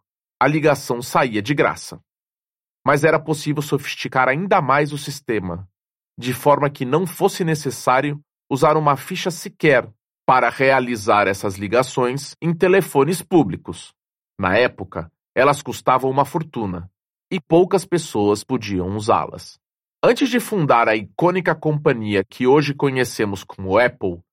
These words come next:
os dois Steves, Jobs e Wozniak, conheceram Draper e obtiveram suas Blue Boxes, aparelhos capazes de gerar esses tons. As proezas do Capitão Crunch,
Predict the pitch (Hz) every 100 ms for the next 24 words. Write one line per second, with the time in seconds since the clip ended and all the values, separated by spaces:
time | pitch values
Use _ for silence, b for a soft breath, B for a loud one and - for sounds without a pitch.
0 | _ _ _ - 135 135 170 190 165 -
1 | - 117 90 - - - _ _ 104 98
2 | 143 123 101 92 - - _ _ - 104
3 | 95 110 110 139 139 156 - _ _ _
4 | _ _ 165 160 156 156 180 190 151 135
5 | 104 - 85 95 _ _ _ - 117 135
6 | 113 - 147 123 110 101 87 - 110 98
7 | 95 135 160 104 76 - - 90 - -
8 | _ _ _ - 110 123 117 135 127 -
9 | 120 - 127 131 123 110 107 107 120 110
10 | 110 98 98 113 - 117 82 85 - _
11 | _ _ _ _ _ _ _ - 143 -
12 | 156 202 196 143 123 - 123 - 110 95
13 | - 127 101 82 - -